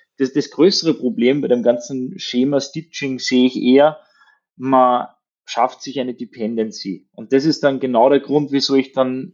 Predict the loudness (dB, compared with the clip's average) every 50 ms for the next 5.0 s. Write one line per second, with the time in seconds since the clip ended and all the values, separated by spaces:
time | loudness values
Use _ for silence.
0 | _ _ -2 2 4 4 6 6 4 4 2 -2 -6 -8 -6 -6 -4 -2 -2 -2
1 | -4 -4 -6 -2 -2 -2 -2 -2 -4 -6 -8 -4 -4 -2 0 2 4 4 4 4
2 | 2 0 -2 -4 -2 0 0 0 2 2 2 0 0 -2 -4 -4 -6 -10 _ -20
3 | -20 -20 -20 _ _ 0 0 0 0 -2 -4 -2 0 2 2 2 4 2 2 2
4 | 2 0 2 2 2 2 0 -6 _ _ _ _ -20 -10 -2 0 0 0 0 -4